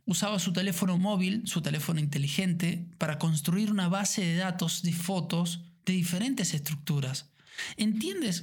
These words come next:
cuando, cuando te digo que las personas son increíbles, que son asombrosas? Esto, sin embargo, requiere cambiar las preguntas que hacemos en torno a la seguridad.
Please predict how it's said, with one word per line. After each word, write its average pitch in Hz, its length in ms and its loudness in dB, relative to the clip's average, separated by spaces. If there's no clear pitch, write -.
cuando, 175 600 0
cuando 175 240 2
te 175 120 2
digo 220 160 0
que 202 100 -2
las 175 140 0
personas 185 420 0
son 202 240 2
increíbles, 180 640 2
que 165 100 -2
son 214 240 0
asombrosas? 165 840 0
Esto, 190 500 0
sin 156 300 0
embargo, 151 720 0
requiere 233 840 -2
cambiar 190 920 0
las 165 220 -2
preguntas 190 480 2
que 190 100 2
hacemos 208 400 2
en 156 160 2
torno 165 280 2
a 151 40 -2
la 151 100 0
seguridad. 143 640 -2